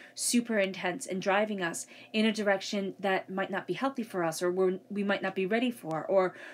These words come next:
we feel in conflict with. Like, why is my reality this way, and yet I deeply want to be headed this way? So it can get us to be a bit upset,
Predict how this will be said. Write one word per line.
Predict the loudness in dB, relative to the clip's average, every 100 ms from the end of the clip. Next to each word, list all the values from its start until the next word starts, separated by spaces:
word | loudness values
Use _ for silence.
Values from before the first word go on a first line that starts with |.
| -6
we | -4
feel | 0 2 2
in | 0 -6
conflict | -2 -2 -2 -4 -4
with. | -4 -2
Like, | 0
why | 4 4
is | 4
my | 2
reality | 2 4 2 2 4 4
this | 2 -2
way, | 0 0 0
and | 2
yet | 2 0 -8 -20 -4
I | 0 0
deeply | 0 -4 -4 -2 -2
want | 0 0 -2 -14 -10
to | -6
be | -2 0
headed | 0 0 0 -2 -6 -4
this | 0 0
way? | -2 -10 -14 -20 -8
So | 0 2
it | 2
can | 2 2 2 -4 -8 0
get | 2
us | 2
to | -2
be | 0 0 0
a | -2
bit | -2 -4
upset, | -8 -10 -10 -4 -2 -2